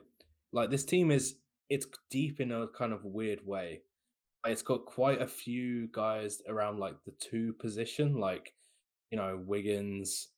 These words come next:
Moody, Clay, Avery Bradley, Jordan Poole,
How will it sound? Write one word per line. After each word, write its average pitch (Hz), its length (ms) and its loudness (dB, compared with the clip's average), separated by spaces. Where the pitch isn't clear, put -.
Moody, 104 680 2
Clay, 101 760 2
Avery 107 340 2
Bradley, 101 460 4
Jordan 104 340 2
Poole, 101 480 0